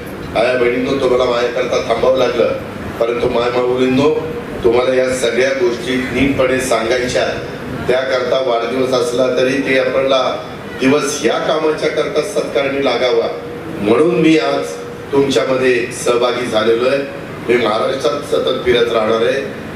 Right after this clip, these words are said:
माझ्या सगळ्या माय माऊलींना, मुलींना ह्याच्यात जागृत करण्याचं काम करणार आहे. माझी विनंती आहे, जी नियमावली आहे त्या नियमावलीच्या बाहेर काही जाऊ नका. त्या नियमावलीमध्ये बसणाऱ्यांनीच अर्ज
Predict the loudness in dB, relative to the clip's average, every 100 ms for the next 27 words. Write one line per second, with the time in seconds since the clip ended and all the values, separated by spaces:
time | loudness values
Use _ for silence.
0 | -2 0 0 -2 -2 -2 0 0 0 -4
1 | -6 -12 -12 -12 -10 -2 -2 2 0 2
2 | 0 0 -2 -2 -2 0 0 -2 -4 -8
3 | -10 -4 0 2 0 0 -2 0 0 0
4 | 0 0 0 0 0 -2 0 0 2 2
5 | 2 0 -6 -8 -8 0 0 2 2 4
6 | 2 2 2 2 2 -4 -8 -10 -8 -6
7 | 0 2 4 4 2 2 0 2 0 2
8 | -2 0 0 2 2 2 2 2 2 2
9 | 2 0 0 2 2 2 0 2 0 -2
10 | -8 -10 -10 -8 -8 -6 -4 -4 -2 -2
11 | 0 0 0 0 2 2 2 2 2 2
12 | 2 2 0 -4 -6 -8 -8 -4 -2 -2
13 | -2 0 0 0 0 0 -2 -2 -2